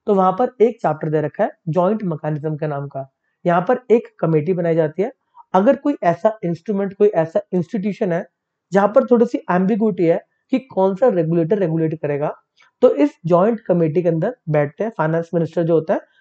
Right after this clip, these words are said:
वो इसका चेयरपर्सन होता है और वो फिर डिसाइड करते हैं कि कौन सी बॉडी, कौन सी रेगुलेटरी बॉडी इस पर्टिकुलर इंस्ट्रूमेंट या फिर इंस्टीट्यूशन को रेगुलेट करेगी। समझ में आता है ना लॉजिक थोड़ा थोड़ा? ऐसा थोड़ा ना कि एक ही बॉडी पे बड़े सारे रेगुलेटर्स को नहीं लेकर आएंगे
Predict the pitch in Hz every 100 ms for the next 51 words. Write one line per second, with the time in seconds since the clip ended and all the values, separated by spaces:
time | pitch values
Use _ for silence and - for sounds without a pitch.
0 | _ 175 220 226 - - 190 180 160 165
1 | 156 165 165 277 - _ _ 220 240 262
2 | 262 208 180 180 185 185 165 208 214 220
3 | - 202 202 196 233 165 160 208 - 165
4 | _ 185 185 185 247 190 175 170 160 165
5 | 160 233 - _ _ 202 196 185 170 175
6 | 185 180 156 - 170 175 170 143 240 -
7 | _ _ _ - 190 190 170 170 160 196
8 | 165 151 - 139 139 135 _ - 262 302
9 | 269 302 320 233 208 202 190 190 196 -
10 | _ _ - 202 262 262 302 302 - _
11 | - - 220 226 233 214 220 277 170 220
12 | 285 277 262 233 202 - 175 175 185 180
13 | - 190 190 185 180 165 202